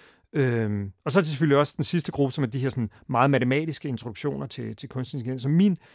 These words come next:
min ambition med bogen var at prøve at lave en bog, som, som mennesker, der ikke har sådan en, øh, lang teknisk uddannelse eller ved en masse om området foran, de faktisk kan læse bogen og forstå,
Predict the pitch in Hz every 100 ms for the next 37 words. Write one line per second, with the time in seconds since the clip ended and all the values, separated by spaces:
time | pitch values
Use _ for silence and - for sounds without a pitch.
0 | _ _ _ - 156 147 - 220 208 160
1 | 180 185 180 160 139 151 165 - 165 180
2 | 170 180 - 185 - - 170 143 131 -
3 | _ _ _ - 160 143 147 175 - 175
4 | 170 - 208 226 240 160 139 - - -
5 | 151 143 131 120 110 113 131 156 165 135
6 | - 143 160 - 147 131 147 147 143 156
7 | 147 123 113 117 175 185 156 127 131 160
8 | 139 131 143 123 127 127 - - 160 -
9 | 175 175 190 - 143 151 180 - 165 156
10 | 160 151 - 170 156